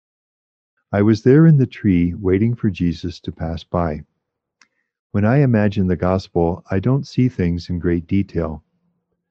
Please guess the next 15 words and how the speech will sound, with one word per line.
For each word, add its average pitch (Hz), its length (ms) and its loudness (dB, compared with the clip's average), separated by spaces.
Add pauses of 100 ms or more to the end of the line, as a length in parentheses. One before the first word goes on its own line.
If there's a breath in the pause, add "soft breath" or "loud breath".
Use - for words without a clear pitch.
(280)
I 104 40 -6
just 139 280 0
had 120 180 -2
a 113 60 0
sense 104 400 -2
of 85 140 -4
being 104 320 0
in 104 100 -2
the 104 100 -4
tree 82 480 -4 (220)
waiting 90 280 -4
for 98 180 -8
Jesus 82 480 -10
to 76 100 -12
come. 76 400 -8